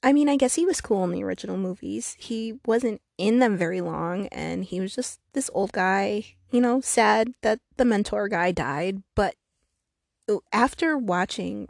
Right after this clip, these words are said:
Revenge of the Sith, it's just, oh, it's so much more, and it just, oh, it makes me so sad. <laughs> But yeah, um, really,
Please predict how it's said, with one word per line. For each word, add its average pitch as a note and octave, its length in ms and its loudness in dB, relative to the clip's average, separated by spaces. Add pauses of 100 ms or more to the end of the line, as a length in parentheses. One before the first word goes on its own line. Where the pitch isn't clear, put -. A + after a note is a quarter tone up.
Revenge G3 600 -2
of E3+ 80 -2
the E3+ 80 -2
Sith, - 380 -2
it's F3 220 -6
just, - 360 -8
oh, A3 220 0
it's - 200 -6
so - 320 0
much C#4 260 0
more, A#3 560 -2
and G3+ 120 -8
it G3+ 80 -10
just, - 340 -12
oh, B3+ 200 -4
it B3 40 -4
makes B3+ 300 -6
me C#4 100 -4
so C4+ 180 -8
sad. D4 460 -8
<laughs> - 460 -2 (680)
But G3 160 6
yeah, A3+ 240 4 (320)
um, A#3+ 340 0 (260)
really, C#4+ 640 0